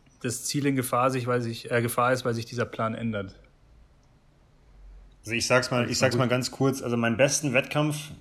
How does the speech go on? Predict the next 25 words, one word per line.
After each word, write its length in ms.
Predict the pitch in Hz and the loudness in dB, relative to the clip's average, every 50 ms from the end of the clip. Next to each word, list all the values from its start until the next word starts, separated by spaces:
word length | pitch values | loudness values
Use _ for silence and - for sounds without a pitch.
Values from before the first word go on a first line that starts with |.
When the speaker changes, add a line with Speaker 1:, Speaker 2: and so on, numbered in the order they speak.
| - - - _ _ - | -20 -20 -20 _ _ -10
Speaker 2:
das 100 | 104 95 | -8 -6
ist 40 | |
ja 60 | 113 113 | -4 -4
immer 140 | 110 110 | -2 -2
diese, 280 | 113 110 107 113 110 107 | -2 -2 0 -2 -2 -2
diese 280 | 104 104 101 110 92 90 | -2 -4 -4 -4 -2 -2
Hassliebe, 460 | 120 120 - - 120 120 120 123 123 120 | -4 -4 -2 -2 0 2 2 2 0 0
mein 240 | 113 107 107 104 | -2 -4 -4 -4
bester 360 | 92 120 120 - - 123 117 110 | -4 -4 -4 -4 -4 -6 -4 -4
und 220 | 110 107 95 - | -6 -8 -10 -10
gleichzeitig 440 | - 104 101 - - 107 101 101 104 | -10 -10 -10 -8 -10 -10 -10 -10 -10
in 80 | 104 | -12
Anführungszeichen 480 | 101 107 101 - 110 98 - - 98 95 | -12 -14 -14 -14 -14 -12 -12 -12 -12 -10
schlechtester 460 | - - 123 123 - 127 117 - 117 117 | -6 -4 -4 -4 -4 -8 -8 -6 -4 -4
Wettkampf 340 | 120 120 - 123 120 107 | -4 -4 -4 -6 -4 -2
war 100 | 110 107 107 | -2 0 0
ja 40 | 104 | 0
letztes 340 | 101 120 113 - 113 110 - | -2 -4 -6 -6 -6 -4 -4
Jahr 100 | 113 104 | -4 -2
in 60 | 104 | -2
Barcelona 640 | 104 104 101 - 101 101 120 135 143 151 147 147 - - - - - - - - - | -2 -2 -4 -4 -6 -6 -2 0 0 0 -2 -2 -8 -12 -16 -18 -18 -18 -20 -16 -12
und 160 | 117 110 107 | -10 -2 2
da 160 | 120 117 127 127 | 6 6 6 6
hatte 180 | 139 113 127 120 | 6 4 2 -2
ich, 180 | - - - | -6 -8 -10